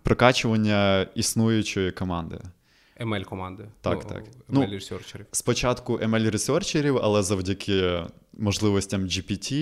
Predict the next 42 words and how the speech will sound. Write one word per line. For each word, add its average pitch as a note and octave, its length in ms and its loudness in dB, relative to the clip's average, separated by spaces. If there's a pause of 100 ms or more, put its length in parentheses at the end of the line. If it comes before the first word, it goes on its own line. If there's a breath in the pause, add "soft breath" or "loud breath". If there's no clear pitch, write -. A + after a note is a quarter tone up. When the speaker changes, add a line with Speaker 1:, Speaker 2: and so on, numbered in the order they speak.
Speaker 1:
і G#2 180 -2
не G2 240 0
M F#2 140 -2
L F#2 220 -2
ресерчерів, A2 800 -2
а F2+ 240 -2
інших F2+ 420 -8
відділів. E2 320 -12 (580)
Speaker 2:
Тобто G2+ 360 -10
у G2+ 100 -14
мене A#2 240 -4
є B2+ 80 0
компанія, F#2 640 -8 (200)
наприклад, F2+ 580 -12
Reface, F#2 440 -14 (180)
да? G#2+ 80 -8
Speaker 1:
Мгм. G2 260 -2 (100)
Speaker 2:
У F#2+ 60 -14
мене F#2+ 260 -8
є F#2 340 -8
M G2 60 -8
L F#2 140 -6
ресерчери, F#2 680 -12 (460 soft breath)
що G#2 200 -8
Gathers G#2 480 -8
може F#2+ 180 -12
запропонувати, F#2+ 760 -14
е, - 300 -14 (680)
ну, G#2 240 -10
ком-, F#2 180 -18 (300)
окей, - 280 -16
може F#2+ 200 -12
не F#2 100 -10
Reface, B2 460 -10
а F#2 60 -10
якісь F#2 320 -16
аналогічні F#2 440 -14
компанії, A#2+ 420 -4
в F#2+ 40 -10
якої F#2+ 260 -6
вже F#2+ 220 -10
є F#2 180 -6